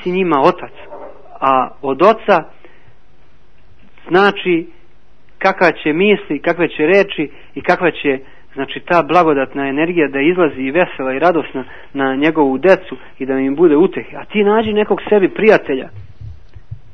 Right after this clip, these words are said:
I tako nekog, znači, ovaj, ko je duhovni, pa da možeš da izjadaš sebe. A ovako, kaže, „Nemoj nikako da se žališ njima, jer njima treba uteha, njima treba radost, njima treba raspoloženje. E, ti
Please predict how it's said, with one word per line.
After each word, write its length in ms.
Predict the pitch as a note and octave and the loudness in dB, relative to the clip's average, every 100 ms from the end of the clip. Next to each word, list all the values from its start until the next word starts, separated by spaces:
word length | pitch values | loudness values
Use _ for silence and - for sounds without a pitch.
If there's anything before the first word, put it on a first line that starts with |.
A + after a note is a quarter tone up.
| - | -14
I 40 | |
tako 280 | - F#3+ F#3 | -2 0 2
nekog, 380 | F3 F3+ C#3 B2+ | 0 2 -2 -2
znači, 340 | C3 B2 B2 - - - - | -6 -8 -12 -14 -18 -20 -12
ovaj, 320 | B2+ B2 C3 | -8 -2 -2
ko 220 | B2 - E3+ | -2 0 2
je 100 | C3+ | 2
duhovni, 560 | B2+ - F#3 G3+ D3 - - | -4 2 2 4 0 -2 -4
pa 140 | - | 0
da 100 | C#3+ | 2
možeš 340 | D#3+ F#3 E3+ D3 | 4 4 2 2
da 80 | D#3 | 4
izjadaš 420 | F3 F3 C#3+ B2+ - | 4 4 2 0 -2
sebe. 220 | C#3 B2+ - - - | -4 -4 -12 -18 -12
A 140 | - B2 | 0 4
ovako, 340 | C3 G3+ G#3+ | 4 4 2
kaže, 280 | - G#3+ G#3 | 2 0 2
„Nemoj 260 | A3 A#3+ A#3 | 0 0 0
nikako 380 | B3+ A#3 G3 | 2 2 2
da 120 | F#3 E3+ | -2 0
se 80 | F#3+ | 0
žališ 400 | F3+ G3+ D#3 - | 4 4 4 0
njima, 300 | G#3 A3 E3 - - - - - | -2 0 0 -2 -16 -20 -20 -6
jer 160 | C#3 C#3 | -2 0
njima 320 | D#3 A#3 G#3+ | 2 4 2
treba 300 | G3+ G#3 F#3 | 2 2 6
uteha, 500 | G3+ G3 D3 - C3 - - - | 4 2 -4 -4 -8 -10 -20 -8
njima 240 | E3 A3 F#3+ | -2 2 0
treba 380 | - G3 F3+ E3+ | 2 2 6 6
radost, 380 | G3 D#3+ C3+ | 6 4 0
njima 200 | G3 G#3+ F#3+ | 0 0 2
treba 280 | G3+ F3+ | 2 4
raspoloženje. 720 | D#3+ D3+ - D#3 D3+ F3+ F3+ | 2 0 -2 -4 0 0 0
E, 840 | C3+ - - - - D#3+ D3 D3 D#3 - - - | -2 -10 -18 -20 -18 -18 -16 -16 -16 -18 -18 -10
ti 120 | D#3+ | -8